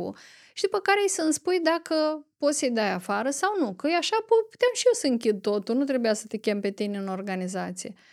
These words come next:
Speaker 2: Și s-a întors înapoi și a început să stea de vorbă cu oamenii. Asta apropo de lecții, cum contractăm, ce se întâmplă în companiile mari, când externalizează evaluarea aceasta și tot, toți oamenii devin cifre. Și
Speaker 1: Mhm.
Speaker 2: e foarte ușor să iei decizia.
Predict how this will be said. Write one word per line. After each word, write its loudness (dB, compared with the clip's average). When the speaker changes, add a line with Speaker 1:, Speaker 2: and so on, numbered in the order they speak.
Speaker 2:
Și -10
s-a 0
întors 0
înapoi -2
și -20
a -4
început -2
să -2
stea -4
de 0
vorbă -4
cu -6
oamenii. -2
Asta -4
apropo 0
de 0
lecții, 0
cum -4
contractăm, 0
ce -6
se -6
întâmplă 0
în 0
companiile -2
mari, -2
când -4
externalizează -2
evaluarea 0
aceasta -4
și -12
tot, -6
toți -8
oamenii -2
devin 0
cifre. -8
Și -4
Speaker 1:
Mhm. -6
Speaker 2:
e -4
foarte 0
ușor -2
să -6
iei 0
decizia. -6